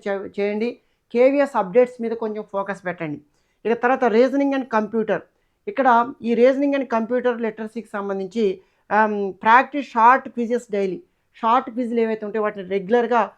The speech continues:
ప్రాక్టీస్ చేయండి, సూపర్ సక్సెస్ అవుతారు. ఇక తర్వాత ఫైనల్గా mock test and time management. ఇది చాలా ఇంపార్టెంట్ అండి. ఈ యొక్క ఫుల్ లెంత్ మాక్ టెస్ట్లు రాయండి, నూట ఎనభై మార్కులకు గాను. తర్వాత మీ యొక్క మిస్టేక్లు ఏవైతే ఉంటాయో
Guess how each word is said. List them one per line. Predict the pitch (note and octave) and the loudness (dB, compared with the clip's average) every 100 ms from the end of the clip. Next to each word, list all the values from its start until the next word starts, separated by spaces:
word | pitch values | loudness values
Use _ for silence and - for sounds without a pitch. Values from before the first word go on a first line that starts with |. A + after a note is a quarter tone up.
| _ - | _ -6
ప్రాక్టీస్ | F#3+ G3+ A#3 G#3 G#3+ | -4 -4 -4 -6 -4
చేయండి, | G#3 A#3 C4+ _ _ - | -2 -4 -6 _ _ -2
సూపర్ | A3+ A3+ A3+ | 0 0 -2
సక్సెస్ | G#3+ G3+ F#3+ | -4 -10 -4
అవుతారు. | F#3 F3 E3+ E3 _ _ _ - | -4 -2 -4 -6 _ _ _ -8
ఇక | G3+ A3 | -4 0
తర్వాత | B3 C4+ | 2 0
ఫైనల్గా | B3+ A#3+ C4 C#4+ C#4 C4+ B3 C4+ _ _ F3+ | 0 0 2 2 2 2 0 -2 _ _ 0
mock | G#3 C4+ D4 D4 | 6 6 4 -6
test | C#4 C#4 | -4 -6
and | C4+ C4 | -4 0
time | A#3+ A#3 | 0 2
management. | G#3+ G3 E3+ D3+ - - | 0 -2 -6 -10 -12 -12
ఇది | G#3 A3 A#3 | -10 -2 2
చాలా | G#3 A3+ | 2 2
ఇంపార్టెంట్ | G3+ G3+ G3+ G3 F#3+ | -2 -6 -8 -8 -10
అండి. | G3 A3 C4+ _ _ _ _ - | -6 -6 -8 _ _ _ _ 2
ఈ | |
యొక్క | A#3 A#3+ A3+ A3 G#3+ | 2 4 2 2 -2
ఫుల్ | - C#4+ D4+ D#4 B3+ - _ _ - | -2 0 2 0 -2 -8 _ _ -2
లెంత్ | G#3+ C4 C4+ | 2 2 2
మాక్ | B3 A3+ A3+ | 2 2 0
టెస్ట్లు | A#3 A#3 A#3 | -8 -4 -2
రాయండి, | G3 G#3 A3 A#3+ - | 0 0 0 -2 -4
నూట | G3+ A3 | -4 -2
ఎనభై | A3 A3 | -2 -2
మార్కులకు | G#3 G3+ G3+ G#3 G3 | 0 0 0 -6 -2
గాను. | G3+ A3 C#4+ _ _ _ _ | -2 -2 -4 _ _ _ _
తర్వాత | B3 C4 C4 B3 C4 - | -2 0 4 2 0 -6
మీ | G#3+ | -4
యొక్క | B3 B3 A#3+ | -2 -2 -4
మిస్టేక్లు | G3+ G3+ A3 - D4 C#4+ | -6 -6 -6 0 0 2
ఏవైతే | B3+ B3 A#3 | 0 0 -2
ఉంటాయో | A3 A3+ B3 | -4 0 0